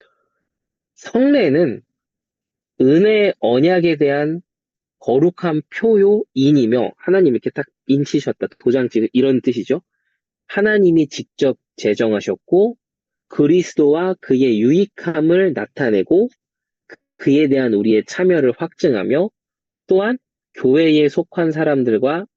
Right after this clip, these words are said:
나머지 세상에 속한 사람들을 볼 수 있게 구별하며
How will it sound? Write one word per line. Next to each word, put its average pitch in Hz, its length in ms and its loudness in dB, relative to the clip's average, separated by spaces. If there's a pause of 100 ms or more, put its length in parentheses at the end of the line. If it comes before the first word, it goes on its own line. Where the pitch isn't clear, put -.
(120)
나머지 135 540 -2
세상에 185 440 -2
속한 170 380 -4
사람들을 147 480 -2
볼 135 260 0
수 - 200 -4
있게 208 220 0
구별하며 104 680 -4